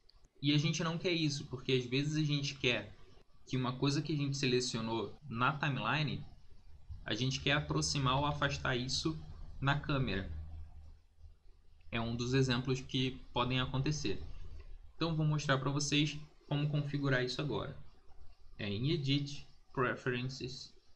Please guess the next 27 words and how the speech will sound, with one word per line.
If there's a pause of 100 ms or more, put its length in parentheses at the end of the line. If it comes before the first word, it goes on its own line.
(120)
ou
Control
U. (680)
Vai
aparecer (400)
um
monte
de
opções, (160)
fica
tranquilo,
com
o
passar
do
tempo
você
vai
acabar
acostumando
com
essas
configurações,
vai
descobrir
configurações
novas.